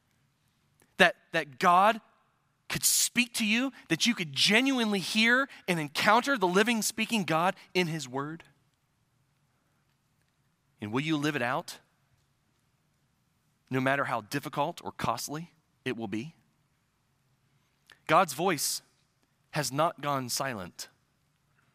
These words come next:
even amidst our own wicked culture and generation.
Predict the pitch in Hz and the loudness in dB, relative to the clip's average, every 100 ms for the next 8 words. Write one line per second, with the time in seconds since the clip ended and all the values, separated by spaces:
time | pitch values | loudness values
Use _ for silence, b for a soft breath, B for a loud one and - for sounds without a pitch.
0 | _ _ _ _ _ _ _ _ 175 180 | _ _ _ _ _ _ _ _ 0 2
1 | 160 156 160 - 151 160 156 143 151 147 | 2 2 -2 2 2 4 2 0 0 -2
2 | 127 _ _ - 151 - 135 123 117 127 | -6 _ _ -6 -4 -2 0 0 -2 -2
3 | 117 117 110 90 85 | 0 -2 -4 -8 -12